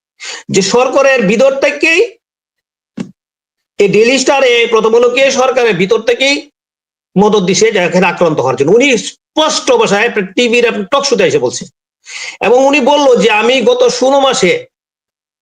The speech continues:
আমি যত ওই যে উপদেষ্টাদেরকে যে কটা টেলিফোন করছি না, এই গত তিন ঘন্টা না চার ঘন্টায় আমি এর চেয়ে অনেক বেশি,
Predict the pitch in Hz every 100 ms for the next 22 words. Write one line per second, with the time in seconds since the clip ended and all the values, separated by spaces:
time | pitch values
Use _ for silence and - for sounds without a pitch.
0 | _ _ - - _ 160 202 233 226 254
1 | 262 240 220 220 208 190 180 202 202 220
2 | 220 240 240 240 160 175 214 220 220 254
3 | 240 240 202 220 170 - - - - 175
4 | 220 240 - 285 269 247 254 254 254 240
5 | 240 214 226 233 233 - - 240 233 269
6 | 302 349 269 226